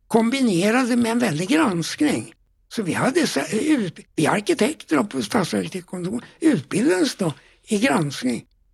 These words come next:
Och det, allting är reglerat. Kapphyllans längd till exempel är reglerad på centimetern och garderobernas storlek och garderobernas läge och såna där saker. Och köket och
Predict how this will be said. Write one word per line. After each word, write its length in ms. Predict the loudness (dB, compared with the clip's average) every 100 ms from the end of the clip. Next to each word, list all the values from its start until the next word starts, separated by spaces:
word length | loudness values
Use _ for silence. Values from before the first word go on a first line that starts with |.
| _ -2
Och 80 | 2
det, 200 | 2 2
allting 800 | 2 4 6 4 2 -2 -4 -2
är 120 | -2
reglerat. 600 | -2 0 0 -2 -2 -6 -14 _ _ _
Kapphyllans 920 | -4 0 0 0 2 4 4 2 0
längd 520 | 0 2 2 0 -4 0
till 160 | 0
exempel 520 | 2 -2 -2 -6 -10 -16 _ _
är 240 | -2 -2 -2 -6
reglerad 680 | 0 2 2 2 2 2 0
på 120 | -2
centimetern 1120 | 0 0 0 0 0 2 2 2 -2 -8 -6 -4
och 100 | 0
garderobernas 1040 | 0 0 -2 0 0 0 0 0 0 -2
storlek 680 | 0 0 0 -2 -2 -4 -6
och 80 | -10 -14 -4
garderobernas 760 | 0 2 2 2 2 2 0 0
läge 680 | 0 2 2 0 0 -2 -4
och 100 | -4 -6
såna 180 | -2 0
där 180 | 0 -2
saker. 420 | -6 -8 -12 -20 _ _ _ -20 -4
Och 200 | -2 -2
köket 760 | 0 2 2 0 -4 -6 -4
och 120 | -2